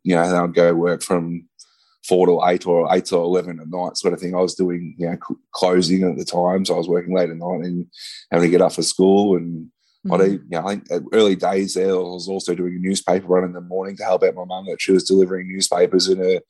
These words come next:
Speaker 1: vehicle. And I'd drive around at sort of, would get up at four A M and go drive around it before school and go deliver the newspapers and throw 'em out the window onto the lawn and,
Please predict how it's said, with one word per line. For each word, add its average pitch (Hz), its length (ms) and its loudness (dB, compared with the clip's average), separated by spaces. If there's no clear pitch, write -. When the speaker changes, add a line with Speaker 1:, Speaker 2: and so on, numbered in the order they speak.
Speaker 1:
vehicle. 95 400 4
And 90 80 2
I'd 90 80 4
drive 87 280 2
around 92 240 -2
at - 80 -10
sort 90 160 -2
of, 82 80 -4
would 92 120 -4
get 92 120 0
up 80 80 -6
at - 80 -20
four 92 260 -2
A 87 100 0
M 92 120 -4
and 92 160 -12
go 87 120 -6
drive 90 300 -4
around 92 240 -8
it - 120 -6
before 92 320 2
school 95 340 2
and 92 100 -4
go 87 120 4
deliver 92 260 0
the 92 80 -2
newspapers 92 800 -4
and 92 320 -10
throw 92 180 6
'em 95 80 4
out 85 60 -2
the - 80 -8
window 98 300 -2
onto 95 180 -6
the 95 160 -2
lawn 101 440 -2
and, 85 300 -8